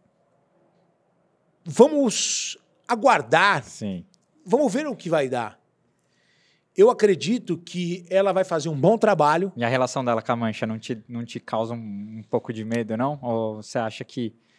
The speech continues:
Speaker 2: Porque a gente teve com o André Galvão aqui, ele, ele disse uma coisa que eu concordo. Ela não consegue controlar esses caras, cara. Assim, com todo respeito à torcida organizada, eu acho eles importantíssimos, fazem um trabalho,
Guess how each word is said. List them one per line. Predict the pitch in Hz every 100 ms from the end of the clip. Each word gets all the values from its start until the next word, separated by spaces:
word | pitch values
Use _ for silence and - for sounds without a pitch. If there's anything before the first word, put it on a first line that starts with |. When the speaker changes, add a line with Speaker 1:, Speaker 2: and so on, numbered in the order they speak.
| _ _ _ _ _ _ _ _ _ _ _ _ _ _ _ _ -
Speaker 2:
Porque | 127 - 135 120
a | 120
gente | 139 -
teve | 151 143
com | 147
o |
André | 139 135
Galvão | 135 127 135
aqui, | 127 -
ele, | 143 170 160
ele | 147
disse | 139 151 156
uma | 143
coisa | 143 147
que |
eu | 156
concordo. | 214 147 120
Ela | 123
não | 147
consegue | 170 208 170 180
controlar | 208 202 185 180
esses | 185 -
caras, | - 113 98 -
cara. | - 92 104 - _
Assim, | 107 - 113
com | 113
todo | 143 170
respeito | 156 - 147
à | 139
torcida | 135 127
organizada, | 117 107 113 135
eu | 120
acho | 120
eles | 120
importantíssimos, | 117 123 123 120 104 - 127 127 110
fazem | 120 120
um | 120
trabalho, | 107 104 113 123 107